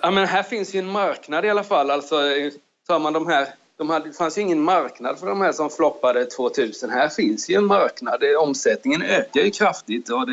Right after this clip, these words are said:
är liksom, det är organisk omsättningsökning. Där tar man den här I T-hypen så hade vi ju, ja, vi hade ju de här konsultbolagen som var sjukt värderade. Så hade man ju en del teknikbolag, men det,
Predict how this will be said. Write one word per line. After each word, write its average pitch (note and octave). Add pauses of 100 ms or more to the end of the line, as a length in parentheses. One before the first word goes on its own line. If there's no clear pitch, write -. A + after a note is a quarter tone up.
(120)
är C3
liksom, C3 (400)
det C3+
är C3+
organisk D3
omsättningsökning. B2+
Där C#3
tar D3
man C3
den C3+
här C3+
I C#3+
T-hypen B2
så E3
hade E3+
vi C#3
ju, C3+ (640)
ja, B2+
vi C3
hade C#3
ju D3
de D3+
här D3
konsultbolagen C#3
som D#3
var D#3
sjukt C3
värderade. B2
Så C3
hade E3
man B2+
ju F#3+
en G#3+
del D3+
teknikbolag, C3+
men C#3+
det, C#3+